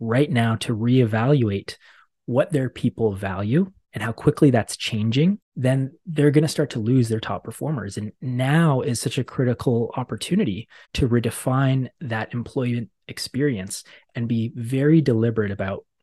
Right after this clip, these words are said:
how you wanna create value for people. So for all those reasons, I think companies right now need to be focused on culture,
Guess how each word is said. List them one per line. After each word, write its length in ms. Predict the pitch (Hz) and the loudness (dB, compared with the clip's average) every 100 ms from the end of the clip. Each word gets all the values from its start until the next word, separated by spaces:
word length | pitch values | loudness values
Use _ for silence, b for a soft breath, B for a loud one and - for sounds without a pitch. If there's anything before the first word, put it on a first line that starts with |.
| _ | _
how 220 | - 123 | -8 -2
you 120 | 135 131 | 0 0
wanna 200 | 127 113 | -2 -6
create 460 | - 110 107 - 120 | -6 -6 -6 -8 -10
value 440 | 104 110 117 101 | -8 -6 -4 -6
for 180 | - - | -10 -14
people. 420 | - 90 - - - _ _ - | -14 -14 -16 -16 -20 _ _ 0
So 180 | 147 | 2
for 140 | 127 170 | 4 6
all 140 | 180 | 6
those 280 | 143 147 131 | 8 6 6
reasons, 560 | 123 110 107 107 - B B B B _ | 4 2 -2 -4 -8 B B B B _
I 100 | 123 | -2
think 440 | - - 131 - | 2 2 2 0
companies 520 | - 139 127 123 117 107 | -2 0 2 2 2 2
right 180 | 110 | 0
now 140 | 107 104 | 0 -2
need 160 | 98 | -4
to 40 | 95 | -4
be 80 | 98 | -8
focused 420 | 104 101 - 107 | -8 -12 -12 -10
on 100 | 101 | -10
culture, 580 | - 98 - - - | -10 -10 -8 -10 -10